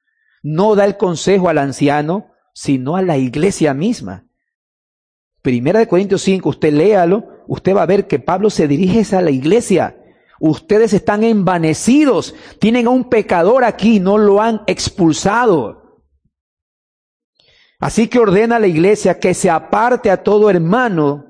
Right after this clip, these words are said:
que camine de esta forma". Y es más, Primera de Corintios cinco, siete lo dice, "Purificad pues la vieja levadura para que seáis nueva masa".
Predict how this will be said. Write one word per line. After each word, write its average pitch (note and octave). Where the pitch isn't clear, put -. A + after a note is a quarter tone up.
que D3+
camine D#3
de D3
esta C#3
forma". D3+
Y A3
es A3+
más, C#4+
Primera F#3
de G#3+
Corintios G3+
cinco, A#3+
siete B3
lo D#3
dice, E3+
"Purificad G#3+
pues A#3
la F#3
vieja A3+
levadura D#3
para C3+
que C3+
seáis D3
nueva D3+
masa". C3+